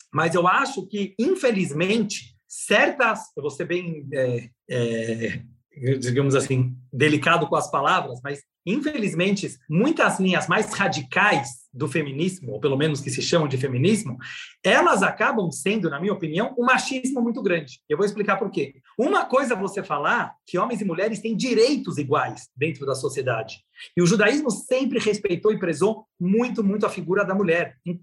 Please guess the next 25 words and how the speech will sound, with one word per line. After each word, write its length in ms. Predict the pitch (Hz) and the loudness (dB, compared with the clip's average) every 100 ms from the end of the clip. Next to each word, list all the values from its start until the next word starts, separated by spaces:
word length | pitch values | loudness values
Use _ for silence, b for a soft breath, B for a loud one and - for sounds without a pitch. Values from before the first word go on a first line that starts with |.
| _ | _
todos 360 | 233 233 214 | 6 6 0
os 120 | 208 | 0
âmbitos 540 | 165 202 175 - - _ | 0 0 -2 -8 -20 _
da 120 | 135 143 | -4 -4
comunidade. 600 | 139 127 120 95 95 - b b | -4 -6 -4 -6 -10 -20 b b
Outra 360 | 175 294 370 226 | 4 4 4 0
coisa 420 | - 202 226 170 | 2 2 2 0
é 80 | 151 | -2
você 580 | 131 131 185 202 139 - _ - | -4 -4 0 0 0 -8 _ -4
encorajar 1000 | 220 294 247 214 160 127 156 196 135 - _ | -2 2 2 4 2 0 0 2 0 -8 _
que 100 | 165 | -4
a 60 | 156 | -4
mulher 640 | 143 139 196 160 147 - _ _ | -4 -2 -2 -2 -4 -10 _ _
precisa, 680 | 147 127 208 233 160 127 - _ - | -14 -6 -2 0 0 -2 -8 _ -4
de 60 | |
alguma 300 | 139 151 196 | -2 2 0
forma, 580 | - - 185 185 127 127 _ _ | -2 2 2 4 0 -8 _ _
imitar 720 | 185 185 175 - 208 220 311 - | 0 2 2 0 2 4 4 0
o 120 | 185 | 2
homem 460 | 165 165 190 277 - _ - | 2 2 0 -4 -8 _ -2
ou 180 | 156 - | -2 0
pegar 420 | 165 135 190 240 | -2 2 2 2
certos 480 | - 202 208 196 - | 2 2 2 -2 -6
papéis 380 | 170 - 165 | -6 -2 -2
masculinos 720 | 151 151 - 147 175 240 180 | -2 -6 -4 -2 0 0 0